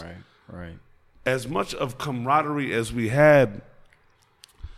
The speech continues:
Speaker 2: nobody's out there with, like, the same group of friends, B.
Speaker 1: Right,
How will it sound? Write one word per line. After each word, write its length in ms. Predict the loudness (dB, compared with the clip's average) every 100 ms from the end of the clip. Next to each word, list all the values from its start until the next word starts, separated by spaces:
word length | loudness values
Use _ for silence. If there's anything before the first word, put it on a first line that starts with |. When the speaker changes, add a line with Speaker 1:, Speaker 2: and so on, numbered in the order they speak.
| -20 -20 _
Speaker 2:
nobody's 680 | -4 0 0 0 0 0 0
out 300 | 2 2 2
there 200 | 0 0
with, 220 | 0 -2
like, 220 | -2 -2
the 100 | -6
same 400 | -8 -4 -4 -6 -8
group 260 | -8 -8
of 80 | -10
friends, 460 | -4 -4 -4 -8 -10
B. 140 | -8
Speaker 1:
Right, 280 | -8 -10